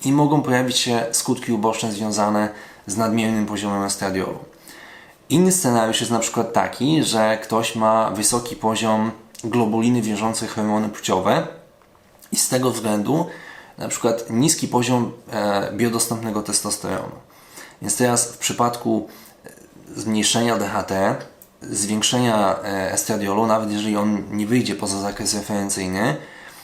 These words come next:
e, no to następuje znowu zwiększenie tego S H B G i jest jeszcze mniej, e, wolnego testosteronu i tutaj również potencjalnie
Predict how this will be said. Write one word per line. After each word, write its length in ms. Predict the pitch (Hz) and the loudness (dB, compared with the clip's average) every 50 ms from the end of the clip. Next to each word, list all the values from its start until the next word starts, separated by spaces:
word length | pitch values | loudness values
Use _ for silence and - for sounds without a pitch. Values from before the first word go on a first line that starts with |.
| - - - - - | -20 -20 -20 -20 -16
e, 160 | - - - | -14 -10 -6
no 140 | 107 107 110 | -4 -2 -2
to 300 | 107 120 113 110 104 92 - | 0 2 2 2 2 0 0
następuje 520 | 110 110 110 - 123 113 104 - 117 107 104 | 0 0 0 0 0 -2 0 0 0 0 0
znowu 300 | 104 120 127 127 113 107 | 2 4 4 4 4 2
zwiększenie 460 | 104 101 101 101 - - 113 110 101 | 0 -2 -2 -2 0 0 0 -2 -2
tego 260 | - 110 92 101 92 | -4 -4 -4 -2 -2
S 140 | 95 - - | 0 0 0
H 100 | - 107 | 0 0
B 160 | 95 101 98 | 0 0 -2
G 340 | 95 98 92 98 107 175 170 - - - - - - - - - - _ _ _ - | 0 0 2 2 2 0 -2 -6 -10 -16 -20 -20 -20 -20 -20 -20 -20 _ _ _ 0
i 320 | 135 160 175 175 - - - - - | 2 2 2 2 -2 -8 -12 -6 -2
jest 180 | 107 113 113 | -2 0 2
jeszcze 320 | 120 156 - - - 156 139 | 2 2 2 2 2 2 2
mniej, 380 | 135 131 131 131 131 127 127 - 110 107 104 104 | 4 4 4 4 2 0 -2 -4 -6 -6 -6 -6
e, 20 | 101 | -4
wolnego 440 | 98 113 117 117 117 117 104 113 | 0 0 2 2 2 2 0 0
testosteronu 760 | 110 110 107 - - 107 104 - - 104 101 101 104 113 - - | -2 -2 -2 -4 -2 -4 -4 -4 0 0 2 2 2 2 2 0
i 80 | 156 | 0
tutaj 220 | 156 - 185 196 202 | 2 4 4 4 6
również 500 | 185 165 139 123 - - - - - - | 6 4 4 4 2 0 -4 -6 -8 -4
potencjalnie 840 | - 113 - 120 110 - - 113 113 123 127 120 123 120 117 117 110 | -4 -2 -2 -2 0 0 2 2 4 4 4 2 2 2 2 2 0